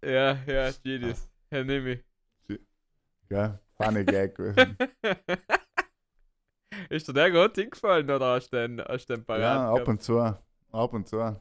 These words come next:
Speaker 1: Ja,
Speaker 2: Schießt
Speaker 1: bravo.
Speaker 2: raus.
Speaker 1: Bravo, Mann.
Speaker 2: Ja, ich bin nicht vorbereitet, nämlich hier ist. Ich meine, wenn redet doch hier ist irgendwann, dass auf dem Mars am Fußball spielt, dann könnte man seinen Gag überlegen dazu. Mhm.
Speaker 1: Olympique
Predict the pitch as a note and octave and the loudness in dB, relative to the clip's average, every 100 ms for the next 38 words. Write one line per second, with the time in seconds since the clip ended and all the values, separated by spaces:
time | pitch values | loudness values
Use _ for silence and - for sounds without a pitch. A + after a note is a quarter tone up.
0 | _ - D3 D#3 C#3+ - D#3+ B2 B2+ B2 | _ -8 -4 -2 -4 0 2 4 2 2
1 | A2+ F#2+ G2 - C3 A#2+ A#2 G#2+ - C#3 | 0 -6 -10 -6 -2 -2 -4 -8 4 8
2 | D#3 E3 E3+ E3 D3+ F3 A#2+ G#2+ A2 A2 | 10 10 8 10 10 10 10 8 8 4
3 | G#2+ G2+ F#2+ - A2 - - - C3 C3+ | 2 2 4 4 6 6 6 2 6 6
4 | B2+ C3 D#3+ - - - G#2 B2+ E3 A#2 | 6 6 6 6 4 2 2 2 4 2
5 | D3 D3 C3 A#2 G#2 G2+ F#2+ A2 D3+ B2 | 0 2 2 2 2 2 2 2 2 0
6 | - - - E3+ - D3+ - A#2 - B2 | 0 -4 -4 -4 -4 -6 -6 -4 -4 -4
7 | A#2+ A2 A2+ B2 G#2+ G#2 G#2+ G#2 F#2+ F2+ | -4 -4 -2 -2 0 0 0 -2 -6 -4
8 | - - - - _ - - _ _ _ | -6 -8 -14 -18 _ -20 -20 _ _ _
9 | - A#3+ C4 - - G#3+ - - _ G3 | -10 2 2 2 -2 0 0 0 _ -6
10 | - - _ - - - _ - A#2 - | -6 -6 _ -14 -12 -12 _ -2 -2 -6
11 | G2 C3 C#3 D#3 E3 E3 D#3 D3 | -6 -4 -2 -2 -4 -6 -6 -4